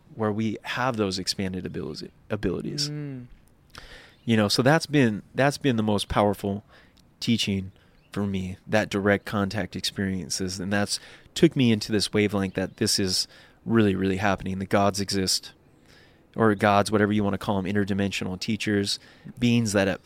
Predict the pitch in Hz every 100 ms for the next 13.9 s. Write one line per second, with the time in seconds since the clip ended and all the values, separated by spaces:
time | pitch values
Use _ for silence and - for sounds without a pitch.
0 | - - - 107 107 104 - 104 101 104
1 | 104 104 104 - 98 98 98 107 95 92
2 | 95 95 104 - 98 - - 107 110 110
3 | - 123 120 180 127 - 123 110 104 107
4 | - 107 117 107 - 110 98 92 104 98
5 | 98 98 - 101 101 104 - - - -
6 | - 123 104 104 104 - 98 95 107 104
7 | 95 - 98 95 98 95 98 104 101 101
8 | 95 95 104 95 92 - 104 95 92 -
9 | - 139 131 - - 110 110 101 - -
10 | 120 - 104 95 - 104 104 - 98 95
11 | - 110 101 - - 101 101 98 107 -
12 | 107 98 101 110 - 104 101 104 107 101
13 | 98 - 104 113 110 - 98 92